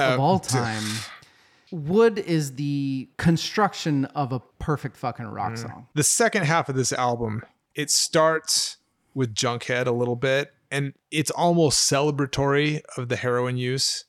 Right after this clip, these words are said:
Speaker 2: And then it fucking dives
Speaker 1: Hard.
Speaker 2: to and culminates in Angry Chair, which is the opposite.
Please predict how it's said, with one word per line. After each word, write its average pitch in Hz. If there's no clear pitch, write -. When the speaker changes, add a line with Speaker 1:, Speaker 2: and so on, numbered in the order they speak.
Speaker 2:
And 139
then 165
it 139
fucking 123
dives 104
Speaker 1:
Hard. 123
Speaker 2:
to 127
and 127
culminates 135
in 120
Angry 110
Chair, 101
which 107
is -
the 147
opposite. 117